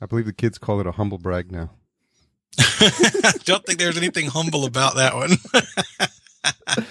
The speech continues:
Speaker 1: Well, that's great because it's almost like there's these, this mix of all these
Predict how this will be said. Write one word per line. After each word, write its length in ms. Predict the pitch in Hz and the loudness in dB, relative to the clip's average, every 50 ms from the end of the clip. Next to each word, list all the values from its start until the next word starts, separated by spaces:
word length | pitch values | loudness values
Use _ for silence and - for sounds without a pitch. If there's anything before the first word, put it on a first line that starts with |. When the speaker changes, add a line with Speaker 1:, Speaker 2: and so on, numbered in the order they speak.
| - - - - - - - | -14 -18 -18 -18 -16 -6 0
Speaker 1:
Well, 120 | 151 160 | 4 6
that's 280 | 175 196 - - - - | 6 4 4 0 -4 0
great 300 | 156 160 175 180 160 123 | 4 6 6 6 4 2
because 520 | 135 - - 139 127 120 104 98 - - _ _ _ _ _ - | -2 -2 2 2 0 0 0 -6 -12 -16 _ _ _ _ _ -6
it's 140 | 127 - 151 | -2 0 0
almost 280 | 156 175 175 151 - | 2 2 2 0 0
like 200 | - 131 113 - - | 0 -2 -2 -2 -4
there's 320 | 117 113 117 110 110 107 | 0 0 0 0 0 -4
these, 380 | - 117 120 123 113 104 101 - _ _ _ _ _ _ _ _ - | -4 0 0 0 0 0 -4 -12 _ _ _ _ _ _ _ _ -6
this 200 | 117 - - 127 | -6 -6 -2 -2
mix 640 | 120 120 123 139 160 156 120 - - - - - | 2 4 4 6 6 6 4 2 -2 -12 -10 -8
of 160 | - - 98 104 | -8 -8 -4 0
all 400 | 117 120 127 131 135 131 127 120 | 4 4 6 6 6 6 4 2
these 320 | 117 117 113 107 - - | 2 0 -2 -2 -6 -12